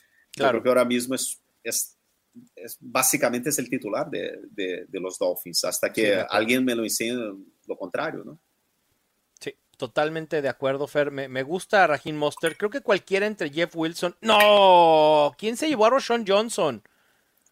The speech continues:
Speaker 1: No sé, fue la computadora. Estoy muy enojado con quien tiene el pick doce cero siete de haberme quitado a Roschon Johnson, porque justamente estaba pensando tomarlo en la ronda trece, en el pick trece cero uno.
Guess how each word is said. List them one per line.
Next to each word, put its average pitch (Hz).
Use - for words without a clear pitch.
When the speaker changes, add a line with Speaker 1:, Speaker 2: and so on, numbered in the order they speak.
Speaker 1:
No 170
sé, 170
fue 156
la 143
computadora. 143
Estoy 156
muy 170
enojado 170
con 143
quien 131
tiene 143
el 143
pick 135
doce 135
cero 127
siete 170
de -
haberme 139
quitado 135
a 131
Roschon 151
Johnson, 170
porque 170
justamente 190
estaba 165
pensando 147
tomarlo 139
en 131
la 123
ronda 131
trece, 143
en 113
el 113
pick 127
trece 120
cero 117
uno. 180